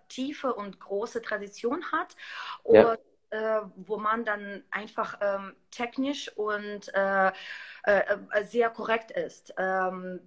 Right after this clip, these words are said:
Speaker 1: das gehört
Speaker 2: Mhm.
Speaker 1: zu allem, äh, also nicht nur zum
Speaker 2: Ja.
Speaker 1: finde ich, sondern auch zu anderen Sachen
Speaker 2: Ja.
Speaker 1: und Ebenen. Und, äh, ja, wir haben natürlich weltweit, äh,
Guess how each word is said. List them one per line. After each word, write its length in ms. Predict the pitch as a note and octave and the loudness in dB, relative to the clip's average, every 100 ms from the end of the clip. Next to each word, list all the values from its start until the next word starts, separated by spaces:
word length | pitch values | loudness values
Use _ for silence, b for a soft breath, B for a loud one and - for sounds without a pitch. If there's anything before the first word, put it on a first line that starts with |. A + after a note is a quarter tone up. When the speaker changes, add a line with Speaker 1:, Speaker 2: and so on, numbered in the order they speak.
| - | -8
Speaker 1:
das 140 | G#3+ | -4
gehört 360 | A3 G#3+ G#3+ G#3 | 0 4 4 2
Speaker 2:
Mhm. 60 | |
Speaker 1:
zu 200 | - G3+ | -6 -2
allem, 460 | F#3 G3+ A3+ E3 D3+ - | 2 4 2 -2 -12 -10
äh, 60 | - | -4
also 280 | E3+ F3+ F3 | -4 -2 -6
nicht 220 | F#3+ - | -8 -6
nur 180 | G3 F#3 | -4 0
zum 140 | - | 6
Speaker 2:
Ja. 160 | - - - _ _ - | 6 6 -8 _ _ -6
Speaker 1:
finde 200 | A3+ G#3+ | -2 -2
ich, 120 | G#3+ | -2
sondern 380 | G3+ F#3 F#3 F3+ - | -4 -2 -2 -2 -2
auch 160 | F#3 | -2
zu 180 | - - | 0 4
anderen 360 | G#3 A#3+ A#3 A#3 | 4 4 -4 2
Sachen 640 | A3 G#3+ A3+ G#3 G3 - - - - E2+ - | 2 2 -4 -10 -10 -12 -18 -20 -20 -20 -4
Speaker 2:
Ja. 160 | G#2+ G2 | 4 4
Speaker 1:
und 120 | F#2+ - _ _ - | 4 -10 _ _ -20
Ebenen. 460 | A3 A#3 B3+ C#4+ F4+ B B B B B B - | -8 -4 0 0 -2 B B B B B B -2
Und, 480 | B3 C#4 C4+ C4 - | 4 4 4 2 2
äh, 120 | A#3 | 2
ja, 180 | G#3+ A3 | 4 2
wir 160 | G3 - | 0 -2
haben 180 | G#3+ A#3 | 0 0
natürlich 520 | A3+ A#3 A3 - E3+ | 0 -2 -4 -8 -2
weltweit, 800 | A3 D4 - G3 G3 B3 C4+ B3 | -2 -2 -2 0 2 0 -2 -2
äh, 360 | G#3 G#3 G#3 | 0 2 2